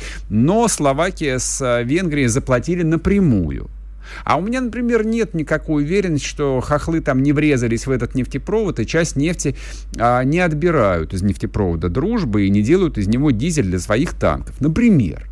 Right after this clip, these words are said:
Например. И, и я правда этого не понимаю. И ещё я не понимаю, почему газ идёт через территорию Украины. То есть я понял, что «Северный поток-один»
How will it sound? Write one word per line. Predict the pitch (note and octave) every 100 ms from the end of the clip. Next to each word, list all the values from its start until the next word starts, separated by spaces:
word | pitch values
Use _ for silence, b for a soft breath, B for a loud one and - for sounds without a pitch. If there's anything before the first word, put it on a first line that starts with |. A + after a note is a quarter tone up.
| - - - -
Например. | G3+ - F#3+ G#2 -
И, | F3 -
и | D#3+
я | D#3+ G3+ A3
правда | A#3 G3+ C3
этого | A#2+ G#2+
не | C3 D3 G#2+
понимаю. | F2+ F#2+ G2 F2 B1+ G1+ - - b b b b b b b b b - - - - -
И | -
ещё | G3+ - B3
я | A3
не | G3+
понимаю, | G3 G3 G3+ F#3
почему | - F#3+ E3
газ | A2 C3+ B2+ -
идёт | G#2+ G#2+ G2
через | G#2 G2+
территорию | - G#2+ G#2 A2+ F#2+ F#2
Украины. | F2 F#2+ F2+ F2
То | A#2
есть | -
я | C3+
понял, | - G3+ E3+ A2+
что | -
«Северный | G#2 - C3+ A#2 A2
поток-один» | - B2 A#2 B2 B2+ F3+ B3